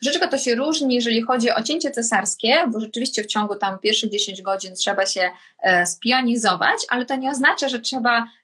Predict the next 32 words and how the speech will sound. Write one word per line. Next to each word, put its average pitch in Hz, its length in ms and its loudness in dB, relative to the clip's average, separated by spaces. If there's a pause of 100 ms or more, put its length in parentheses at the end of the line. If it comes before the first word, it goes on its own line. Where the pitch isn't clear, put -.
(120)
cały 233 180 2
czas 262 220 -4
chodzić, 254 420 0
tak? - 260 0
Nawet 226 240 -4
po 214 80 -2
cięciu 320 300 -4
cesarskim 240 640 -4 (320)
po 226 80 -4
prostu 254 360 0
wystarczy 254 400 0
rzeczywiście 247 420 -4
się 247 140 -2
spionizować 247 640 2
i 381 60 2
się 415 80 2
położyć, 403 580 2
tak? - 240 2
Po 220 100 -20
prostu 269 240 -4
się 254 160 0
ruszyć. 311 500 0 (420)
E, 190 300 4
dlaczego 285 340 -4
to 294 100 -4
jest? 226 560 0
E, 196 380 0
chodzi 247 220 0
o 262 100 2
to, 254 200 0
że, 240 140 4
mm, 202 720 -2